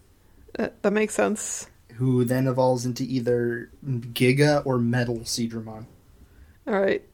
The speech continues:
Speaker 1: So far, this all follows from what I understand of Digimon logic, and I have no issue with it.
Speaker 2: Yep. I just think he's neat.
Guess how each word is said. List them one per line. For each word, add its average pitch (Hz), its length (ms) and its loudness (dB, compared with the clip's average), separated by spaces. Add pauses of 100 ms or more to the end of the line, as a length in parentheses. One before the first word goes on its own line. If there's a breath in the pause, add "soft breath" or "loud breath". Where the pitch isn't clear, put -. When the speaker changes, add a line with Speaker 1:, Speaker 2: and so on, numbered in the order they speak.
Speaker 1:
So 226 220 4
far, 220 380 6
this 208 160 0
all 202 320 4 (340)
follows 190 440 4
from 185 340 -6 (200)
what 185 180 2
I 175 80 6
understand 180 380 2
of 165 80 2
Digimon 170 420 0
logic, 180 320 2
and 156 100 -2
I 160 40 0
have 175 100 0
no 180 140 2
issue 185 300 2
with 190 200 -4
it. 190 240 -2 (200)
Speaker 2:
Yep. 240 220 8 (640)
I 170 100 6
just 226 140 -2
think 151 120 -2
he's 127 180 2
neat. 156 240 0